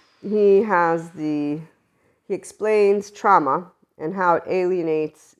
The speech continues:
you from yourself. Uh, small human beings, or excuse me, this is from Fisher, twenty twenty-one. Okay, Fisher, twenty twenty-one.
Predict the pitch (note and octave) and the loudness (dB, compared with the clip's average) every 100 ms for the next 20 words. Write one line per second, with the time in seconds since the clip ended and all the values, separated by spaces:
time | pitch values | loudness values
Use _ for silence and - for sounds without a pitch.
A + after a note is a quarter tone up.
0 | _ _ E3+ D#3+ D3+ - D#3+ D3 D3+ D3+ | _ _ -8 -8 -8 -2 -2 -2 -4 -2
1 | D3+ D3 C#3+ - _ _ - - D3 - | 0 0 -4 -8 _ _ -20 2 2 2
2 | - _ _ _ _ _ _ _ - D#3 | -6 _ _ _ _ _ _ _ -10 -6
3 | D#3+ D3 - - - G3 G#3 A3+ B3 A3 | -4 -4 -8 -14 -4 2 6 6 2 -2
4 | G#3 G3 F3+ G3+ F3 E3 F3 - D#3+ D#3+ | -2 -2 -2 0 0 -2 -6 -4 -4 -6
5 | - F#3+ E3+ D3 D#3 F3+ F#3+ - D3+ D3 | -8 -8 -6 -6 -8 -10 -16 -10 -10 -12
6 | - - D#3 - G#2+ E3+ E3+ _ _ - | -12 -8 -8 -8 -10 -10 -14 _ _ -10
7 | E3+ E3 E3 D3+ E3 D3+ C#3+ C#3+ C3+ C#3 | -6 -4 -6 -8 -10 -8 -6 -6 -6 -8
8 | D#3+ - - D3 - _ - F#3 G3+ F#3 | -14 -20 -8 -8 -8 _ -12 -6 -6 -4
9 | F3 E3 E3+ F3+ F#3+ E3 D#3 | -4 -4 -6 -4 -2 -2 -4